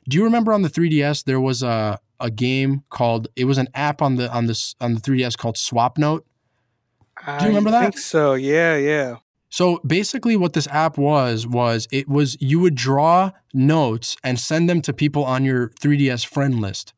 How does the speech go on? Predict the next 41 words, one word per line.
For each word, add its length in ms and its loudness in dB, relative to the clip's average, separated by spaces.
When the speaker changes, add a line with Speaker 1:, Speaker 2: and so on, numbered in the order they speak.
Speaker 1:
And 200 0
so 200 -2
you'd 280 4
open 260 0
your 80 4
three 200 0
D 100 2
S 120 -2
and 80 0
go, 200 2
"Oh, 240 4
okay, 260 0
R 200 2
Hungry 260 2
sent 200 -6
me 120 2
a 40 0
drawing." 480 0
And 160 0
one 140 2
of 80 0
the 80 0
cool 320 2
things 200 0
about 260 2
it 80 -4
was 180 0
that 160 -2
it 100 -4
would 160 0
show 300 -2
the 100 0
drawing 560 0
as 300 0
it 20 2
was 160 0
being 240 0
drawn, 400 0
not 180 -4
just, 300 -4
like, 180 -4